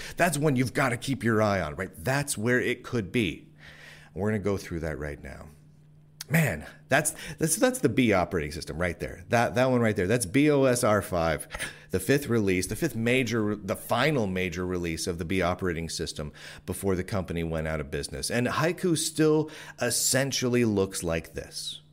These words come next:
And, and that's fantastic. That's fantastic. And Haiku does retain almost all of this functionality. All of the good stuff that made B, the B operating system great,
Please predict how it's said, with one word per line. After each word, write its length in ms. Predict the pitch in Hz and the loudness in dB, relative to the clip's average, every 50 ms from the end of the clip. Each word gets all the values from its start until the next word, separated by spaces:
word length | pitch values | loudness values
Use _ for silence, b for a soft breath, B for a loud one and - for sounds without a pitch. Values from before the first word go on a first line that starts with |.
| - - - - - - | -20 -20 -20 -20 -8 -2
And, 220 | 117 113 107 107 107 | 0 2 2 2 2
and 120 | 104 110 | 2 2
that's 220 | 104 92 92 - | 2 2 0 0
fantastic. 800 | - - 87 73 71 - - 80 64 - - - - - - - | -4 -4 -4 -4 -4 -6 -8 -8 -8 -8 -12 -12 -14 -14 -10 -2
That's 220 | - 110 117 113 - | 0 0 0 0 -2
fantastic. 840 | - 104 90 85 78 - - 76 73 - - - - - - - B B B B B B - | -2 -2 -2 -2 -4 -8 -10 -10 -10 -12 -14 -14 -16 -16 -18 -20 B B B B B B 0
And 140 | 123 139 | 0 2
Haiku 360 | 143 170 190 190 190 214 202 165 | 2 2 0 2 0 0 0 2
does 300 | - 196 196 214 208 170 | 2 4 4 4 2 2
retain 840 | 147 156 185 - - - - 185 208 220 190 131 92 73 71 - - B B B B B B B B B B B - - | 2 2 0 2 0 -2 0 2 2 4 4 2 0 -2 -4 -10 -16 B B B B B B B B B B B -12 -2
almost 600 | - 175 190 208 220 220 214 214 208 196 202 - - | 2 4 4 4 4 4 4 4 4 2 0 -2 -2
all 300 | - 170 180 185 190 196 | 0 2 4 4 4 4
of 140 | 190 170 151 | 4 4 2
this 200 | 165 170 165 - | 2 0 0 0
functionality. 880 | - 151 147 147 - - - 147 139 139 139 139 127 92 - - - - - - - - - - - - - - | 0 -2 -2 -2 -2 -4 -4 -2 -2 -2 -2 -4 -4 -6 -6 -8 -12 -16 -20 -20 -20 -20 -20 -20 -20 -20 -10 -2
All 240 | - 151 160 190 208 | 2 4 6 6 4
of 80 | 220 185 | 6 4
the 80 | 185 | 2
good 380 | 160 117 113 127 160 175 170 143 | 2 4 4 4 4 4 4 0
stuff 420 | - - - - 127 - - - | -2 -2 2 2 2 2 2 2
that 160 | - 127 127 123 | 2 2 2 4
made 340 | 139 139 139 127 107 101 | 2 2 2 2 0 0
B, 120 | - 139 131 | 2 2 2
the 100 | 98 101 | 2 0
B 200 | 87 123 135 139 | 0 2 2 2
operating 320 | 127 131 - 135 123 120 | 2 2 2 2 2 2
system 360 | 120 - 120 - - 107 98 | 0 -2 -4 -2 -2 -2 -2
great, 320 | 90 107 110 113 98 - | -2 0 2 2 2 2